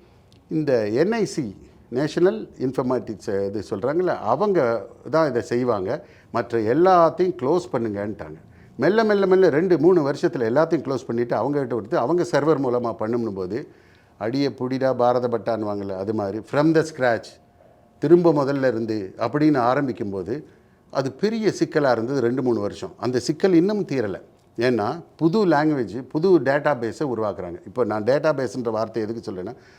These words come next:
ஒரு கோயிலோட அத்தனை வேலைகளையும் டேட்டாபேஸா பிரிச்சுக்கிறோம். வரவு, செலவு, பட்ஜெட்டு, வர்றவங்களுக்கு லெட்டர் போடுறது, ஒவ்வொரு கணக்கு, எந்தெந்த பொருள் விற்கிறதுக்கு என்ன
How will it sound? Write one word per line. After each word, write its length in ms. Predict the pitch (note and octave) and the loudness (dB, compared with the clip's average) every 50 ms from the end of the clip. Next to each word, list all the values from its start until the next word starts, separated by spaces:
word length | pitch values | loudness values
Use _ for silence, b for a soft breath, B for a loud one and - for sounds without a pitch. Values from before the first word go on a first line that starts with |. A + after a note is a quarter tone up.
| b b b | b b b
ஒரு 140 | C#3+ D3+ F3+ D#3 - | -2 -2 0 2 4
கோயிலோட 460 | G3 A3 A#3 A3+ G3 F3 D#3+ D3 D#3 D#3+ C#3+ A#2+ | 6 6 6 6 6 4 4 4 4 2 2 2
அத்தனை 420 | C3+ C3 - - G#3+ G#3+ G#3 G3 F#3+ D#3+ B2+ | 0 -2 -2 0 2 4 6 6 6 6 6
வேலைகளையும் 640 | C3+ D3+ E3+ F3+ F#3 D3+ B2 B2+ A#2 A2+ A#2 C3 D#3+ C#3 A#2 | 6 6 6 6 4 4 2 0 0 0 0 0 0 2 2
டேட்டாபேஸா 560 | B2+ D3+ D3+ - D#3+ D3+ B2+ A#2+ A2 - B2+ G#2 - | 2 2 2 2 0 0 0 -2 -2 -2 -2 -2 -4
பிரிச்சுக்கிறோம். 440 | A2 G2+ - A#2+ F2+ F#2 F2 - b b b b b b G#2 | -6 -6 -6 -8 -8 -10 -10 -12 b b b b b b 4
வரவு, 280 | B2 C3 D3 C3+ A2+ F#2 E2 - - | 4 6 4 4 0 -2 -6 -8 -4
செலவு, 320 | - C3 C3+ C#3+ C#3+ A#2+ G#2+ F#2+ F#2+ | -2 0 2 2 0 0 -2 -2 0
பட்ஜெட்டு, 380 | A#2 B2+ B2+ C#3+ C#3 A2 - G#2 F2 b b b b b b | -2 0 0 0 -2 -2 -4 -12 -12 b b b b b b
வர்றவங்களுக்கு 520 | C3 C3 B2 B2+ D#3+ D#3+ D3 C#3 B2+ G2+ A2 A#2 | 2 2 2 2 2 0 0 0 -4 -2 -2 -2
லெட்டர் 240 | A#2+ A#2 A#2+ A2 - B2 | 0 0 -2 -2 -2 -2
போடுறது, 320 | A#2+ G#2+ G2+ G2 F2 F2 E2+ - b b b b - C#3+ | -2 -2 -2 -6 -10 -10 -12 -14 b b b b -6 -4
ஒவ்வொரு 280 | D3 D#3 F3 E3 D3+ D3 C3+ C3 B2 A#2 - - | 0 2 4 4 4 4 4 2 0 0 0 2
கணக்கு, 340 | C#3+ D3+ D#3+ D#3 - A#2+ G2+ A2 B2+ C3 | 2 2 2 0 -2 -4 -4 -4 -4 -2
எந்தெந்த 280 | D3 D#3+ E3+ D#3+ D#3+ D3 D3+ | 0 0 2 2 2 2 2
பொருள் 220 | D#3+ E3 E3 E3+ D3+ | 2 2 4 2 2
விற்கிறதுக்கு 400 | B2+ - C#3+ B2 B2 A2 A#2+ A#2 | 0 -2 -2 -4 -2 -2 -2 -2
என்ன 140 | B2 B2+ | -2 -2